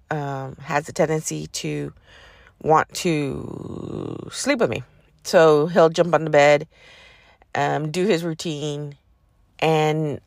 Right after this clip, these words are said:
on the bedside table, I have, like, a J B L portable speaker and two water bottles. I tend to drink a lot of water at night. Don't ask. And, um,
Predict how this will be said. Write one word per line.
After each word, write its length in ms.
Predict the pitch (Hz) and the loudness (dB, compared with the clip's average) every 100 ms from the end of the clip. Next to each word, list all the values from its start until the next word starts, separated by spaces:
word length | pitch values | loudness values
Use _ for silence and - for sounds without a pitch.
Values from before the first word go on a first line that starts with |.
| - | 2
on 300 | 170 165 160 | 4 4 2
the 160 | 156 - _ _ _ _ _ _ | 0 -6 _ _ _ _ _ _
bedside 600 | 190 190 - - 180 165 - | 4 4 0 0 2 0 -4
table, 720 | - - 185 170 160 151 - | -12 -6 -4 0 0 0 0
I 120 | - | 0
have, 360 | 165 175 147 143 | 2 2 2 2
like, 200 | 131 123 | 0 -2
a 20 | |
J 220 | 135 147 | -4 -4
B 180 | 143 147 | -2 2
L 300 | 139 135 135 - - - - - _ _ - - | 4 4 4 -2 -20 -20 -20 -20 _ _ -20 -6
portable 460 | - 165 156 156 156 | 2 4 4 2 0
speaker 580 | - 180 165 165 160 165 - - _ _ - - - - - - _ - | -2 -2 4 6 6 2 -8 -20 _ _ -20 -20 -20 -20 -20 -20 _ -10
and 140 | 131 | -8
two 140 | 123 147 | -2 4
water 200 | 131 131 | 6 6
bottles. 560 | 98 - - - - - - - | 2 -2 -10 -14 -18 -20 -8 -4
I 120 | 123 | -4
tend 180 | - 139 | -4 -6
to 60 | |
drink 220 | 123 120 | -6 -6
a 40 | 123 | -2
lot 140 | 120 | -2
of 80 | 117 | 0
water 160 | 120 107 | -2 -2
at 120 | 107 | -4
night. 220 | - - - - - - | -8 -10 -16 -20 -20 -14
Don't 160 | - - | -12 -12
ask. 320 | - - - - - - - - - - - - - | -14 -20 -20 -20 -20 -20 -20 -20 -20 -20 -20 -20 0
And, 540 | 147 147 151 151 147 - - | 4 6 4 2 -4 -8 -6
um, 760 | 147 147 143 131 120 117 - 143 | -2 0 -2 -4 -6 -8 -10 -14